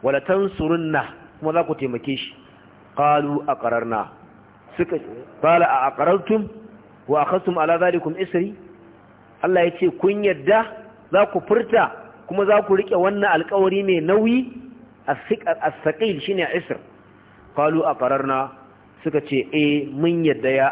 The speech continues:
Allah, mun furta." "Qala fashhadu," ce, "To ku shaida, wa ana ma'akum minash shahidin." Ma'ana wannan aya shine kowane annabi in Allah zai aiko shi sai ya bashi alƙawarin cewa zai yi imani da duk wani annabin da ya zo bayan shi.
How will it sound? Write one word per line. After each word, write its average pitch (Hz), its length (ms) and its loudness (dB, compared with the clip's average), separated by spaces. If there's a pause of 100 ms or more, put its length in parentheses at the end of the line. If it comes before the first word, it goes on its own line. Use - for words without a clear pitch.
Allah, 131 300 -2 (180)
mun 156 240 -4
furta." 170 380 0 (540)
"Qala 156 300 2
fashhadu," 135 460 -6 (280)
ce, 139 120 -8
"To 135 120 -6
ku 139 120 -6
shaida, 143 480 0 (440)
wa 117 120 -2
ana 143 200 0
ma'akum 127 360 -4
minash 127 240 -4
shahidin." 110 320 -6 (420)
Ma'ana 139 240 0
wannan 185 220 0
aya 180 240 2
shine 170 240 -4
kowane 202 400 2
annabi 160 400 -2
in 165 80 -6
Allah 175 180 0
zai 165 100 0 (120)
aiko 165 160 -2
shi 147 160 -6
sai 151 80 -4
ya 160 100 2
bashi 156 380 -4 (480)
alƙawarin 156 680 0
cewa 139 440 2
zai 175 80 0
yi 180 340 -2
imani 175 280 -2
da 143 80 0
duk 151 200 -4
wani 180 200 2
annabin 151 480 -2
da 123 60 -2
ya 123 100 0
zo 127 120 0
bayan 123 240 0
shi. - 180 -18